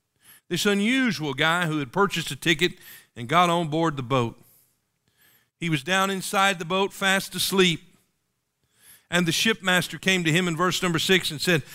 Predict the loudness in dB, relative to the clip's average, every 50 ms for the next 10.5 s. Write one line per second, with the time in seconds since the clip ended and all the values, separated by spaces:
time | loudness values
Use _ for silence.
0 | -20 -20 -20 _ _ 0 0 0 0 -2 0 0 0 -2 -2 0 2 2 2 2
1 | 0 -2 -2 -4 0 2 2 2 2 0 -4 -6 -4 -6 -4 0 0 2 2 2
2 | 0 -2 -6 -10 -10 -6 -2 0 0 2 2 0 -2 -2 -6 -6 -2 0 0 0
3 | 0 -2 -2 -2 0 0 2 0 0 -2 -4 -6 -4 0 0 0 0 -2 -8 _
4 | -20 -20 -20 -20 -20 _ _ _ _ _ _ _ _ _ _ _ _ -2 -2 0
5 | 0 0 -2 0 0 0 0 0 -2 -2 0 0 0 -2 -2 -2 0 0 0 0
6 | -2 -2 -2 -4 -6 -2 0 2 2 0 0 -4 -14 _ _ _ _ _ _ -20
7 | -20 _ _ _ -8 -8 -6 -6 -2 0 0 0 0 0 0 2 2 2 0 -2
8 | -6 -10 -8 -4 -2 0 0 0 0 -2 -2 -2 0 2 2 2 2 2 0 0
9 | 0 0 0 -2 -4 -4 -2 -2 -2 -2 -2 -6 -2 0 0 2 2 0 -2 -4
10 | -4 -2 -2 -2 -2 -2 -4 -8 -14 -20